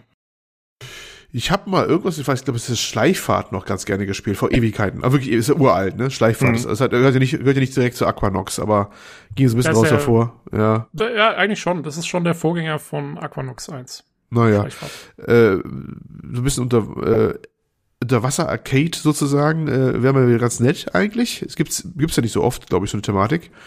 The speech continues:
Speaker 1: Aber ich bin da auch skeptisch, weil das ewig in Entwicklung war und das wurde, glaub ich, wurde das nicht gekickstartet ursprünglich? War doch was,
Speaker 2: Ja.
Speaker 1: oder?
Speaker 2: Hm.
Speaker 1: Ja, ja.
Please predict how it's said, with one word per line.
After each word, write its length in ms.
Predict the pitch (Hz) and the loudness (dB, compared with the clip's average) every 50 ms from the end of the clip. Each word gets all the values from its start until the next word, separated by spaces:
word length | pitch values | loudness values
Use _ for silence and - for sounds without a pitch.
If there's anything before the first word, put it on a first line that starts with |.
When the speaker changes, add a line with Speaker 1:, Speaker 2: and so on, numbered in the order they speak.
| - - - - - - _ - | -20 -20 -20 -20 -20 -20 _ -2
Speaker 1:
Aber 160 | - 113 117 | 0 2 2
ich 60 | - | 2
bin 100 | - 117 | 2 2
da 60 | 107 | 2
auch 120 | 82 92 - | 0 0 -2
skeptisch, 560 | - - - 110 - - 101 - - - 110 | -4 -4 -4 -4 -2 -4 -6 -6 -6 -6 -4
weil 140 | 107 101 98 | -2 -2 -2
das 220 | 104 107 - - | -2 -4 -4 -4
ewig 260 | - 123 117 117 - | -2 0 0 0 0
in 60 | 123 | 0
Entwicklung 360 | 110 110 127 - 135 123 120 110 | 0 0 2 0 0 0 2 2
war 320 | 117 110 110 113 113 107 | 4 4 4 4 4 2
und 340 | 107 104 110 - - - - | 0 -2 -4 -8 -12 -10 -8
das 100 | 120 104 | -4 -2
wurde, 120 | 127 - 151 | -2 0 0
glaub 100 | 151 - | 0 0
ich, 100 | - 113 | -2 -2
wurde 160 | 120 135 143 180 | 0 0 0 0
das 100 | 196 - | 0 -4
nicht 120 | 226 - | -4 -2
gekickstartet 600 | - 135 - 135 135 - - 302 311 302 302 - | -2 -2 -2 -4 -4 -2 0 0 2 2 2 0
ursprünglich? 500 | 262 262 - - 339 339 349 311 - - _ _ _ _ _ _ | 0 0 0 0 0 0 0 -2 -4 -10 _ _ _ _ _ _
War 120 | _ 139 143 | _ 0 2
doch 60 | 123 | 2
was, 120 | 107 104 | 2 2
Speaker 2:
Ja. 80 | 104 117 | 2 2
Speaker 1:
oder? 260 | 110 110 113 139 156 - - - | 2 0 0 -2 -6 -10 -8 -4
Speaker 2:
Hm. 280 | 160 156 170 190 196 185 - - | 0 2 2 2 2 -2 -6 -2
Speaker 1:
Ja, 180 | - 127 131 131 | 2 2 4 6
ja. 220 | 135 127 117 104 | 6 4 4 2